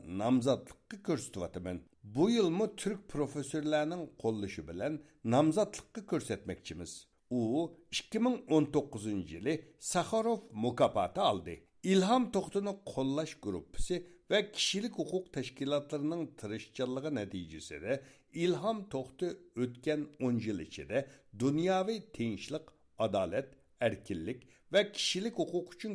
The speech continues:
kurash qilgan shaxs va tashkilotlarga beriladigan o'ndan ko'p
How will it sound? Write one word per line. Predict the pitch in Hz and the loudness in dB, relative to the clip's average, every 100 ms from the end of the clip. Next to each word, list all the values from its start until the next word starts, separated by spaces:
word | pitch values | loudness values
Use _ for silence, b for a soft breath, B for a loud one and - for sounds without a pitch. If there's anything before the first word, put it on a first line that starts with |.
| - | -8
kurash | - 127 123 - | -4 -4 -4 -6
qilgan | 113 120 160 143 B B | -6 -2 -2 -4 B B
shaxs | - - 143 - 202 - | -8 0 0 2 -4 -6
va | 127 143 - | -2 -2 -2
tashkilotlarga | 127 120 - 107 101 - 123 127 151 165 B B - | -6 -6 -4 -2 -2 -2 0 0 0 -4 B B 2
beriladigan | 123 113 92 85 98 156 151 B _ | 4 4 0 0 2 2 0 B _
o'ndan | 175 180 170 233 226 | 4 6 4 -2 0
ko'p | 196 185 | 0 -2